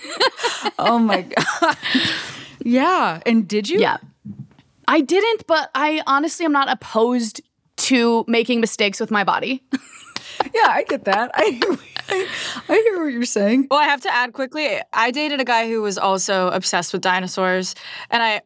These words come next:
Speaker 3: also, every gift was, every gift was a dinosaur. I, I also bought him a dinosaur notebook. I do-, bought him a
Speaker 1: Yes.
Speaker 3: dinosaur, like, plushie, like, a plush
Speaker 1: Yep.
Speaker 3: toy, 'cause I was like,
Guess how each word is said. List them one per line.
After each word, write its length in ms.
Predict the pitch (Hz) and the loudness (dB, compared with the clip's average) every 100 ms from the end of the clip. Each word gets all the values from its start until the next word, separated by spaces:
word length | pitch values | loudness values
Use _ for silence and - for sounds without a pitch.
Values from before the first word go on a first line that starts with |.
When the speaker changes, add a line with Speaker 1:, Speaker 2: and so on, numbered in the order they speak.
| - | 0
Speaker 3:
also, 400 | 269 277 294 262 | 0 0 -2 -2
every 340 | - 247 285 | -2 -2 -4
gift 320 | 254 233 - | -2 -2 -2
was, 380 | 208 202 190 - - - | -4 -4 -4 -8 -10 -2
every 240 | 285 285 | -2 0
gift 200 | 262 254 | -4 -4
was 120 | 233 | -6
a 60 | 202 | -2
dinosaur. 460 | 196 196 190 196 190 | 0 0 -2 -4 -2
I, 160 | 202 208 | 0 0
I 220 | 233 226 | 0 2
also 320 | 226 240 277 | 0 -2 -6
bought 240 | 247 254 | -2 0
him 80 | 254 | -2
a 40 | 247 | -2
dinosaur 480 | 240 240 233 233 | 0 0 -4 -6
notebook. 540 | 208 269 294 294 302 294 | -2 0 0 0 0 0
I 140 | 254 | -2
do-, 80 | 226 | 0
bought 400 | 233 302 403 453 | 0 2 4 2
him 60 | 226 | 0
a 80 | |
Speaker 1:
Yes. 40 | 208 | -2
Speaker 3:
dinosaur, 640 | 208 202 220 220 233 226 | -2 0 -2 -4 -2 0
like, 260 | 214 190 185 | 2 0 -4
plushie, 680 | 240 214 254 294 294 349 - | -2 0 0 0 -2 -4 -6
like, 140 | 247 | -4
a 80 | 226 | -2
plush 220 | 220 233 | 0 2
Speaker 1:
Yep. 160 | 262 269 | 4 2
Speaker 3:
toy, 280 | 233 208 247 | 2 2 0
'cause 120 | 254 | -2
I 60 | 262 | -4
was 80 | 254 | -2
like, 120 | 247 | -2